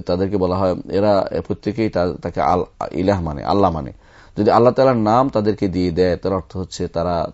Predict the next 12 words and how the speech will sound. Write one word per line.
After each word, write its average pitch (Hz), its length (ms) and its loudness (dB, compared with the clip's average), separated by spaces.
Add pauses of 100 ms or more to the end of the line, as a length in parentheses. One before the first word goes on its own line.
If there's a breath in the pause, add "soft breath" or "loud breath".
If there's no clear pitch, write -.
(140)
এ, 82 160 -2
আল্লাহ 80 220 -2
তাআলার 73 180 -6
সাথে 82 160 -6
শিরকে - 300 -8
লিপ্ত 78 200 -8
রয়েছে। 67 300 -4 (360 loud breath)
অনুরূপভাবে 143 580 6 (200)
যারা 113 500 4 (140)
দ্রুজ, 107 500 2
যারা 87 280 2 (160)
দ্রুজ, 98 440 -2